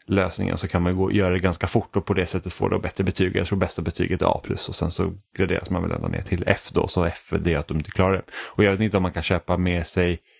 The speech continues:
oändligt med tid, utan det börjar typ så här med fem minuter extra, tio minuter extra och så. För att vi var på ett rum igår <laughs> där vi liksom var så att vi, vi klarade pusslet ganska snabbt och sen så kom vi liksom till sista delen och det var så här att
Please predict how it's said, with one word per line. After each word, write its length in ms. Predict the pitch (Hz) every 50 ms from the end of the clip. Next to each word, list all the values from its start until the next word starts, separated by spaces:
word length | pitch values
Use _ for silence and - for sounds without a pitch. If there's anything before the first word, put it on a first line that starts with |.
| _ _ _ _ _ -
oändligt 500 | - - 123 123 110 101 90 90 87 -
med 140 | 90 85
tid, 200 | - 98 92 92
utan 280 | 98 92 95 92 92 87
det 100 | 90 92
börjar 280 | 82 101 98 95 95 92
typ 140 | - 85
så 60 | - 90
här 60 | 85
med 140 | 87 90 82
fem 200 | - - 110 98
minuter 300 | 95 90 90 87 - 90
extra, 280 | 82 85 - - - 85
tio 240 | - - 107 101 95
minuter 280 | 90 87 85 - 87
extra 280 | 85 87 - - - -
och 60 | - -
så. 100 | - - _ _ _ _ _ _ - - - - - - - - - - - - - _ -
För 100 | - 95
att 60 | 87
vi 60 | 101
var 180 | 98 101 101 95
på 120 | - 98 95
ett 100 | - 92
rum 220 | 98 95 92 92
igår 600 | 92 85 92 107 101 92 92 90 87 85 90 87 _ _ _ _ _
<laughs> 140 | _ - - - - - 101
där 200 | 107 101 92 95
vi 140 | 92 95 98
liksom 280 | 92 92 87 - 98 95
var 100 | 92 82
så 80 | 90
att 80 | 90 82
vi, 180 | 95 104 101 107
vi 120 | 107 113
klarade 340 | - - 110 101 117 160 202
pusslet 260 | - - 107 95 90
ganska 220 | - 92 85 - 92
snabbt 400 | - 151 123 - - - - -
och 160 | - 113 -
sen 120 | 113 104
så 140 | 101 - 123
kom 300 | 117 113 - 120 107 95
vi 60 | 95
liksom 220 | 87 87 - 95 82
till 100 | 98 87
sista 320 | - 104 - - - 92
delen 240 | 95 147 143 107 82
och 60 | 82
det 60 | 95
var 100 | 98 95
så 120 | 82 - 90
här 60 | 82
att 100 | 78